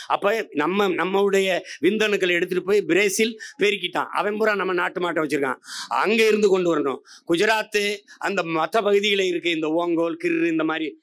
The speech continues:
இந்த மாதிரி இதெல்லாம், அதெல்லாம் திருப்பி கொண்டு வரணும். கொண்டு வந்து அதை பெருக்கணும். பெருக்கி நம்முடைய பிள்ளைகளுக்கு இந்த நாட்டுல பசி என்கிற வார்த்தையே தமிழன் அகராதியில் இல்லாம ஒழிக்கணும். பசிங்கிற ஒண்ணே இருக்கக்கூடாது. நம்ம இங்க பாரு,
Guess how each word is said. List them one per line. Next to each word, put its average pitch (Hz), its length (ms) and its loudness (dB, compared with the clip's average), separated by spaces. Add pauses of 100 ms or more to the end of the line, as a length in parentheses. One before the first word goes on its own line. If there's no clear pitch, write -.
(160)
இந்த - 180 -2
மாதிரி 165 240 0
இதெல்லாம், 151 520 -2
அதெல்லாம் 185 400 -2
திருப்பி 196 220 -2
கொண்டு 170 320 0
வரணும். 135 220 -2 (300)
கொண்டு 202 280 4
வந்து 185 220 2
அதை 196 360 0
பெருக்கணும். 156 420 0 (340)
பெருக்கி 202 720 0 (240)
நம்முடைய 185 520 2
பிள்ளைகளுக்கு 190 840 0 (200)
இந்த 165 260 2
நாட்டுல 196 440 0 (120)
பசி 233 440 2
என்கிற 175 320 2
வார்த்தையே 190 680 0 (220)
தமிழன் 175 380 0
அகராதியில் 175 520 2
இல்லாம 170 480 2
ஒழிக்கணும். 147 400 2 (580)
பசிங்கிற 214 480 2
ஒண்ணே 190 200 4
இருக்கக்கூடாது. 185 560 2 (300)
நம்ம 214 380 2
இங்க 208 140 2
பாரு, 190 400 2